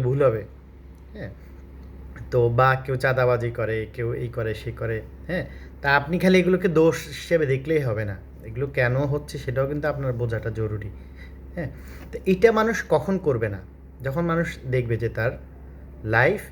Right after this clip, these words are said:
সিকিউরড আছে, তার জীবন নিরাপদ। আপনার ইউরোপে বা উন্নত দেশগুলোতে কী হয়? মানুষ জানে যে তার জীবনটা নিরাপদ, হ্যাঁ, তারা সোসাইটিটাকে ওইভাবে তৈরি করে নিয়েছে যে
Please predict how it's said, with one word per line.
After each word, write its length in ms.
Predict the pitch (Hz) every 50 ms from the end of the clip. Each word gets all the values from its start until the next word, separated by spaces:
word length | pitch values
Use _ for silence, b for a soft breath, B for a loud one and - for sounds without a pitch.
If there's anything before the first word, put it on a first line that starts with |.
| B B B B B B B B B B B B - - - - -
সিকিউরড 460 | - 185 175 - 214 226 220 202 160 139 113
আছে, 160 | - - - - - - - - - - - - - - - - - - - - - - - - - - - B B B B B B B - -
তার 140 | 135 135 120
জীবন 280 | 113 143 143 170 180 180 180
নিরাপদ। 300 | 190 185 180 - 131 117 104
আপনার 220 | 120 117 - 143 139 139
ইউরোপে 340 | 143 151 160 175 170 175 185 175
বা 140 | 165 160 156 156
উন্নত 280 | 156 156 156 156 151 - 156 139 131
দেশগুলোতে 380 | 135 131 131 143 156 147 - - -
কী 80 | 170 151 123
হয়? 180 | 110 104 101 98 - - - - 131
মানুষ 180 | 143 160 175 - 180 170
জানে 240 | 156 151 151 139 120 107 107
যে 100 | 120 135 175 - - - - - - - - _ - - - - - - -
তার 160 | 131 123 120 113 117
জীবনটা 300 | 131 127 127 123 120 139 123
নিরাপদ, 340 | 131 135 135 131 - 104 101 - - - - - - - - - - - - - -
হ্যাঁ, 140 | - 170 143 123
তারা 140 | 143 143 131 - -
সোসাইটিটাকে 580 | 139 131 - 156 147 143 - - 175 165 - - -
ওইভাবে 280 | 147 147 143 156 156 151 143
তৈরি 180 | 180 190 190 196 160
করে 140 | 147 127 120 110 107
নিয়েছে 280 | 107 101 98 - - - - - - - - - - - - B B B B B B B B - - -
যে 120 | 113 113